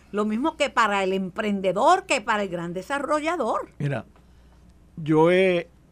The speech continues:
Speaker 2: estado en comunicación con muchos permisólogos,
Speaker 1: <laughs>
Speaker 2: con los que redactan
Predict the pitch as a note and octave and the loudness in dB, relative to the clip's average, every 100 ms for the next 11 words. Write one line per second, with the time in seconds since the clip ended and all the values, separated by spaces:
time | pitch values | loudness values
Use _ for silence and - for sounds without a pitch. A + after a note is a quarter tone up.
0 | _ C#3 D3 D3+ D#3+ F3 F3 E3+ D#3+ F#3 | _ -8 -6 -6 -4 -4 -4 -6 -6 -8
1 | E3 C3+ C3 C#3 E3 - D#3 C3 C3+ - | -8 -8 -8 -6 -8 -6 -8 -6 -10 -8
2 | D#3+ C3+ A2+ - C4 C4 - D3+ G#3 - | -8 -8 -10 -10 -10 -10 -12 -12 -12 -16
3 | - - - - D#3+ D#3 E3 D3 D3 C#3+ | -20 -20 -20 -6 -2 -2 -2 0 2 2
4 | D#3+ - B2+ A#2 G#2 | 0 -2 -10 -10 -12